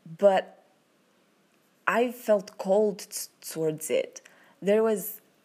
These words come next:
something to it that spoke to my soul, to me,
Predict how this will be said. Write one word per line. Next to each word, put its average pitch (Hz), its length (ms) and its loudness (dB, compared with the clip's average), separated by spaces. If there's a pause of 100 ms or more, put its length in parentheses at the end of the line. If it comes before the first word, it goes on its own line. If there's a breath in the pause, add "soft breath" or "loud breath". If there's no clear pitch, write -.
(880)
something 202 640 -2
to 180 180 -6
it 175 200 -2
that - 320 -2 (400)
spoke - 580 0
to - 120 -8
my 160 220 -2
soul, 160 560 -2 (1200 soft breath)
to 233 180 0
me, 233 560 -2